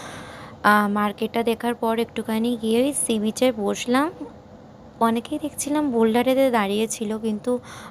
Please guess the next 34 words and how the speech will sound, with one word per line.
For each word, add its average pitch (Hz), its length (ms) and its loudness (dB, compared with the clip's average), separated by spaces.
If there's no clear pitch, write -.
আমার 214 240 6
অত 233 180 2
সাহস 214 460 2
নেই 240 140 2
যে 247 100 2
বোল্ডারে 208 460 0
গিয়ে 220 200 -2
দাঁড়াবো, 202 420 0
কারণ 220 380 0
আমার 254 240 4
সত্যি 240 260 2
বলতে 220 260 2
খুব 233 220 -6
ভয় 208 260 0
করে, 208 320 -4
হ্যাঁ। 240 200 -2
আর 196 420 2
তাই 208 220 0
জন্য 233 320 2
আমি 247 180 4
ওই 247 240 4
বসে 196 240 0
বসেই 233 300 0
দেখছিলাম। 226 640 -2
আর 214 240 2
আমি 208 360 2
বসে 208 240 -2
বসে 214 260 -2
হাওয়া 202 280 0
খাচ্ছিলাম, 220 600 -2
এত 208 300 -4
সুন্দর 226 560 -2
হাওয়া 202 300 0
দিচ্ছিল। 214 520 -4